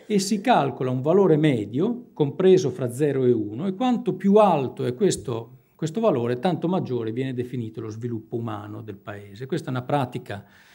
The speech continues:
eh, possibile per riuscire a sintetizzare. Se facciamo questo nel caso dell'Italia viene fuori un risultato molto interessante. L'indice di sviluppo umano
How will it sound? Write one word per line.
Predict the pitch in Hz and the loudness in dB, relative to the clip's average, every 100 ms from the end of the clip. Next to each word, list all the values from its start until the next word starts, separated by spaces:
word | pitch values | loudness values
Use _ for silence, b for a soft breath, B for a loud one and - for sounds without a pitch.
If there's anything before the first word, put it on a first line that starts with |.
| b b b b b b _ _ | b b b b b b _ _
eh, | 123 113 | -6 -4
possibile | 110 147 - 143 120 131 208 | -4 -6 -4 -4 0 2 2
per | 196 143 | 2 2
riuscire | 127 117 - 147 127 110 | 2 -4 0 2 2 0
a | 107 104 | -4 -6
sintetizzare. | - 131 123 170 170 165 165 190 190 | -4 -4 -4 -4 -2 0 0 -2 -4
Se | - 240 | 0 0
facciamo | 247 160 - 175 160 | 0 -2 0 0 2
questo | 180 190 - - | 4 4 4 -2
nel | 120 | -6
caso | 127 185 143 | -2 0 0
dell'Italia | 220 - 165 170 143 | 0 0 0 2 0
viene | 156 190 | 0 0
fuori | 190 160 | 2 0
un | 151 | 0
risultato | 131 131 139 139 123 139 | -2 -6 -6 -6 -6 -4
molto | 123 123 | -6 -6
interessante. | 117 120 107 - 98 98 - | -8 -8 -10 -10 -14 -14 -6
L'indice | 147 233 208 156 | 0 2 2 0
di | 147 | -4
sviluppo | 127 135 160 160 | -4 -4 -4 -2
umano | 131 123 107 104 110 | -2 -2 -6 -10 -14